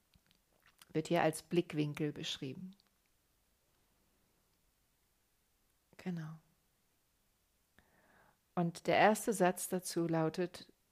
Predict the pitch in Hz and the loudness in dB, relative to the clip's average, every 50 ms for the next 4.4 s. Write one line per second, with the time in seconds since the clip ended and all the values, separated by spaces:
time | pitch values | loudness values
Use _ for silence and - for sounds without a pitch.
0 | _ - 147 - 156 160 156 - 202 190 - 180 170 170 - - - - - - | _ -8 -4 -2 -2 -2 0 0 -2 2 2 2 2 2 -2 -6 -6 -4 -2 0
1 | 156 151 151 151 147 143 147 143 139 135 143 156 170 214 - - _ _ _ _ | 0 2 2 2 2 0 0 0 -2 -2 -4 -4 -6 -6 -10 -14 _ _ _ _
2 | _ _ _ _ _ _ _ _ _ - - - - 180 196 208 226 - 165 156 | _ _ _ _ _ _ _ _ _ -18 -6 0 2 2 2 2 0 -4 -2 0
3 | 170 180 170 170 175 165 160 156 143 156 160 160 165 170 170 - - - 160 156 | 0 2 4 4 4 4 4 2 2 2 2 2 2 0 -2 -4 -2 2 2 4
4 | 156 156 160 160 165 175 202 - | 4 4 2 -2 -4 -6 -10 -14